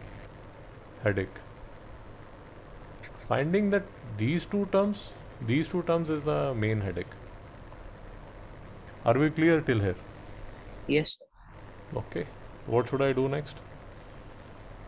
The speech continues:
Speaker 2: Uh, we'll find the common factors. It, that will be A.
Speaker 1: Sir, common factor from the numbers also.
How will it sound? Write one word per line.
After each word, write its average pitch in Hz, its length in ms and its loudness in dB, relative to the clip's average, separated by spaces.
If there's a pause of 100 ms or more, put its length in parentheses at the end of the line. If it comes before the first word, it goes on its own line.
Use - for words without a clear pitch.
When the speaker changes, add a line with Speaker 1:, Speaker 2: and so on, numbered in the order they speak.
(1800)
Speaker 2:
Uh, - 160 2
we'll 147 320 2
find 139 380 0
the 151 100 0
common 131 420 -2
factors. 135 540 -8
It, 135 120 -2 (140)
that 123 220 4
will 123 100 -4
be 127 320 -4
A. 120 200 -6 (2000)
Speaker 1:
Sir, - 280 0
common 143 300 10
factor 135 300 6
from 151 220 4
the 165 80 6
numbers 131 400 4
also. 120 380 4